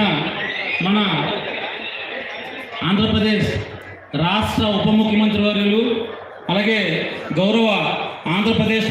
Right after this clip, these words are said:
పంచాయతీరాజ్, రూరల్ డెవలప్‌మెంట్, అలాగే ఎన్విరాన్మెంట్, ఫారెస్ట్ and సైన్స్ టెక్నాలజీ మి-, మంత్రివర్యులు గౌరవనీయులు శ్రీ పవన్ కళ్యాణ్ గారికి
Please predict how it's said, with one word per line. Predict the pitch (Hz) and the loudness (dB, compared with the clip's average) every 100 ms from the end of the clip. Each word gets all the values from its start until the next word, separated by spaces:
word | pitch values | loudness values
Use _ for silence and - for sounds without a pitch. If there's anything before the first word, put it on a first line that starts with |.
| 196 | 2
పంచాయతీరాజ్, | 196 208 220 208 214 214 214 233 233 202 185 - - - - - - - - 151 | 2 2 0 0 2 2 0 -2 -2 -6 -8 -10 -10 -10 -10 -12 -12 -16 -6 0
రూరల్ | 190 214 208 | 4 4 4
డెవలప్‌మెంట్, | 214 208 208 208 208 - 190 | 2 2 2 2 2 0 -2
అలాగే | 196 208 190 | 0 2 2
ఎన్విరాన్మెంట్, | 208 208 202 202 208 208 - - - - - | 2 2 2 2 2 0 -2 -8 -10 -12 -4
ఫారెస్ట్ | 175 190 208 208 | -2 0 0 2
and | 202 - | 2 2
సైన్స్ | 180 185 175 170 | 0 0 0 -2
టెక్నాలజీ | 165 185 180 175 180 | -2 -2 0 0 2
మి-, | 170 220 170 | 2 2 0
మంత్రివర్యులు | 160 190 180 180 165 139 - - - - - - 165 | 0 0 2 2 2 2 0 -4 -8 -10 -10 -2 0
గౌరవనీయులు | 185 190 185 185 190 208 208 214 - - - - | 4 4 4 4 4 4 2 0 -4 -10 -2 2
శ్రీ | 190 208 180 156 - - - - | 4 4 2 0 -2 -6 -8 -2
పవన్ | 175 208 214 | 2 4 4
కళ్యాణ్ | 214 208 208 202 | 2 2 4 4
గారికి | 202 202 208 | 2 2 2